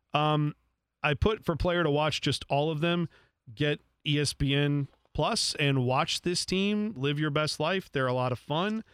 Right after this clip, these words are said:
But I actually do wanna bring some attention to, like, just a few guys they have.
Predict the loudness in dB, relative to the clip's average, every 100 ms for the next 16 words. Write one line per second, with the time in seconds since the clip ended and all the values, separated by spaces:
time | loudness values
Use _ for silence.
0 | _ _ _ _ 0 2 2 0 2 2
1 | 2 0 -2 0 0 0 0 0 0 0
2 | -4 -2 -2 0 -2 -2 -2 -2 -2 -2
3 | 0 0 -2 -2 -6 -4 -6 -6 -2 0
4 | -2 -2 -2 0 0 0 -2